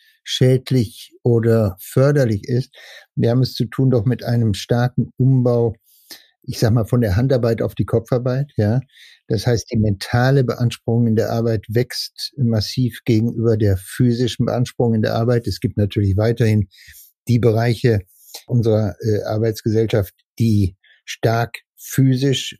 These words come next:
beanspruchend sind, aber es wächst doch auch in einem enormen Ausmaß, äh, die Anteil der Arbeiten, die mental vor allen Dingen anstrengend sind,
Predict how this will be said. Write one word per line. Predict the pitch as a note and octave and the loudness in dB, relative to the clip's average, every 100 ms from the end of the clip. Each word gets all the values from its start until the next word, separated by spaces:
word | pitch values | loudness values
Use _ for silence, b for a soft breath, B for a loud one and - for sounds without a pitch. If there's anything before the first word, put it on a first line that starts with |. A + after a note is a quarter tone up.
| - | -4
beanspruchend | A2+ C3+ - - A#2+ B2+ A#2 | -2 0 -2 -4 0 0 2
sind, | C3+ C3+ - | 0 -2 -2
aber | A#2+ A2 A#2 - - | -2 2 0 -2 -10
es | G2 | -6
wächst | A2 A2+ - - | 0 0 -2 -2
doch | B2 - - | -2 -2 -2
auch | A#2 C3 C3 _ B B B B _ | 0 0 -2 _ B B B B _
in | A#2 A2+ | -2 0
einem | A2+ A2+ | 0 -2
enormen | G#2+ G#2+ A2+ D#3 B2 G2 | 0 2 2 2 0 -2
Ausmaß, | A2 G2 - A#2 A2+ F#2+ - - | -2 -4 -2 -2 -2 -6 -12 -4
äh, | A#2+ G#2+ | -2 -2
die | G#2+ - | -4 -2
Anteil | A#2+ - A2+ | -2 0 -2
der | G#2+ A2+ | 0 0
Arbeiten, | B2 G#2+ A#2 A2+ B2 G#2+ _ B B B B _ - | 0 0 0 0 -2 -4 _ B B B B _ 0
die | A#2 G#2 G2 B2+ | 2 2 2 0
mental | A2 - C3 C3 | 0 4 4 4
vor | - G2 | 2 0
allen | G2+ | 2
Dingen | G2 F2+ D2+ - | 2 2 0 0
anstrengend | A2+ G#2+ - A#2+ A2+ | 0 0 0 2 2
sind, | - B2+ C#3 | 2 2 2